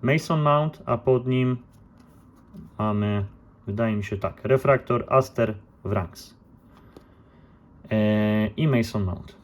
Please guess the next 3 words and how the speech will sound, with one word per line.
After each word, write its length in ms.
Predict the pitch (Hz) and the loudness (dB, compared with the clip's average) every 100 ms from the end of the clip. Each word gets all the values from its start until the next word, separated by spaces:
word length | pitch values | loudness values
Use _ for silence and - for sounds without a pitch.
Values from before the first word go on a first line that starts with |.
| - - - - - - - - - - - - - - - - - - - - - - - - - - - - - - - - - - - - - - - | -20 -20 -20 -20 -20 -20 -20 -20 -20 -20 -20 -20 -20 -20 -20 -20 -20 -20 -20 -20 -20 -20 -20 -20 -20 -20 -20 -20 -20 -14 -10 -10 -12 -20 -20 -20 -18 -14 -12
Dobra, 260 | 90 - | -12 -10
lecimy 340 | 90 92 110 107 | -8 -6 -4 0
dalej. 400 | 107 104 104 | 0 0 0